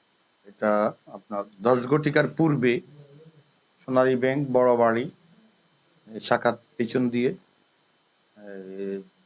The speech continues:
অজ্ঞাতনামা চোরেরা প্রায় ছয় ফুট লম্বা, আহ, ইয়ে, সিঁধ, সিঁধ কেটে চুরির চেষ্টা করে, but সেখান থেকে কোনো, আহ, টাকা পয়সা বা মালামাল চুরি করতে পারেনি।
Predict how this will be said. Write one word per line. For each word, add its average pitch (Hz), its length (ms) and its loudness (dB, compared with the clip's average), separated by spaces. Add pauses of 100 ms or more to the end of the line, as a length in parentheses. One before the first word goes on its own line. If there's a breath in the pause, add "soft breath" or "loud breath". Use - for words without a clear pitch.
(1200)
অজ্ঞাতনামা 120 580 2
চোরেরা 123 440 2 (1900)
প্রায় 110 160 2
ছয় 120 380 0
ফুট 120 240 -6
লম্বা, 117 500 2 (680)
আহ, 101 500 -4
ইয়ে, 110 320 0 (200)
সিঁধ, 131 340 -6
সিঁধ 143 300 -4
কেটে 131 340 0 (440)
চুরির 143 240 0
চেষ্টা 120 340 -2
করে, 110 240 -2
but 117 180 2 (500)
সেখান 127 320 -2
থেকে 135 220 -2
কোনো, 131 360 -2 (480)
আহ, 110 120 -4
টাকা 127 280 0
পয়সা 127 260 0
বা 127 100 4
মালামাল 120 380 2
চুরি 117 220 -2
করতে 110 260 -4
পারেনি। 92 320 -2